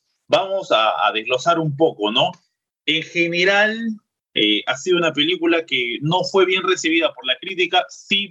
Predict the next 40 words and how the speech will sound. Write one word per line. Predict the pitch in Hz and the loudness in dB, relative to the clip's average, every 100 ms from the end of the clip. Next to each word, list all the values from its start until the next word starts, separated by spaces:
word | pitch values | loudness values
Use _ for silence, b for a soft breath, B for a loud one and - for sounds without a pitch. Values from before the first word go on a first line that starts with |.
| - | -2
por | 139 127 | -2 0
la | |
audiencia, | 117 127 151 160 151 135 123 117 - | -2 -2 -4 -6 -6 -2 0 0 -4
sí | - 151 156 | -4 2 2
ha | 135 | 2
ido | 139 113 104 | 0 2 2
a, | - - | 0 -4
al | - 107 | -4 -4
cine, | - 208 175 147 143 b b - | -2 -2 0 -2 -6 b b -4
y | 123 | 0
eso | 123 | 2
se | 123 | 2
va | 123 | 2
entendiendo | 120 131 131 | -2 -2 -2
un | 120 | 0
poco | 139 135 123 | 0 2 2
más | 143 139 | 2 -2
conforme | - 110 120 110 107 104 - _ _ _ | -8 -2 0 0 0 0 -2 _ _ _
las | 113 117 117 - | 2 2 2 -2
cosas | 160 143 117 | -2 0 0
van | 131 151 151 | 0 0 -4
volviendo | 120 120 127 160 135 | -2 0 0 -2 -2
a | |
la | 117 | -4
normalidad. | 110 101 104 104 123 143 - _ _ _ _ _ - | -4 -2 0 2 2 0 -4 _ _ _ _ _ -4
Se | - 123 | 0 0
entiende | 120 120 156 165 175 143 143 135 - | 0 -2 2 2 4 2 2 0 0
que, | 104 98 90 | 2 2 2
que | 110 104 | 0 2
hay | 123 127 | 2 0
mayor | 110 104 117 - | 0 2 0 -2
recaudación, | 127 104 104 104 - 135 147 139 _ - _ - 98 | -2 0 0 0 -2 -2 -6 -16 _ -20 _ -4 0
eh, | 101 101 | 2 0
en | 101 | -2
comparación | 104 107 107 - | -2 -2 -2 -4
de | 123 | -2
Black | 120 127 | -2 -2
Widow | 131 104 | -6 -8
y | |
Shang-Chi, | - 139 135 147 151 | -6 -4 0 0 -2